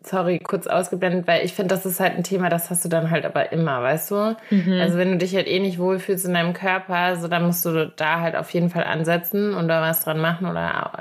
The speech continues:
Speaker 1: ja. Also weißt du, wenn, wenn sie sich nicht mit den Leuten irgendwie vergleicht, die da nackt neben ihr liegen, dann vielleicht mit Leuten auf Social Media oder weiß nicht was oder
Speaker 2: Ja.
Speaker 1: mit Freundinnen von früher, die er hatte vielleicht, so weißt du?
Speaker 2: Ja.
Speaker 1: Also das gibt, das geht dann halt nicht weg damit, aber
Speaker 2: Ja.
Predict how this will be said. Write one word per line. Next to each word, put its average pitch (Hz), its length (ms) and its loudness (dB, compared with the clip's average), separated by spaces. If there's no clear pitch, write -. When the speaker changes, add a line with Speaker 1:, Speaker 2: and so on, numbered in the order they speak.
Speaker 1:
ja. - 260 -2
Also 190 160 0
weißt 220 220 2
du, 202 100 -4
wenn, 190 360 0
wenn 190 180 2
sie 185 100 2
sich 196 160 0
nicht 196 160 0
mit 196 160 0
den 185 100 2
Leuten 190 540 2
irgendwie 180 340 2
vergleicht, 180 680 0
die 185 120 0
da 170 160 2
nackt 175 300 0
neben 185 280 2
ihr 165 140 2
liegen, 170 440 2
dann 165 300 2
vielleicht 170 300 0
mit 170 120 -4
Leuten 165 280 2
auf 160 100 -2
Social 170 320 0
Media 165 500 2
oder 143 580 0
weiß 165 280 0
nicht 160 220 -4
was 123 340 0
oder 202 220 2
Speaker 2:
Ja. 196 60 4
Speaker 1:
mit 185 240 0
Freundinnen 175 440 2
von 165 220 0
früher, 170 580 0
die 160 180 -6
er 156 220 0
hatte 160 240 -2
vielleicht, 151 720 -2
so 147 80 -6
weißt 175 280 2
du? 185 280 0
Speaker 2:
Ja. 208 100 2
Speaker 1:
Also 175 200 4
das 175 180 -2
gibt, 185 260 -4
das 175 200 0
geht 190 200 -2
dann 175 240 2
halt 170 140 2
nicht - 220 -4
weg 170 220 0
damit, 143 520 0
aber 156 100 2
Speaker 2:
Ja. 151 280 2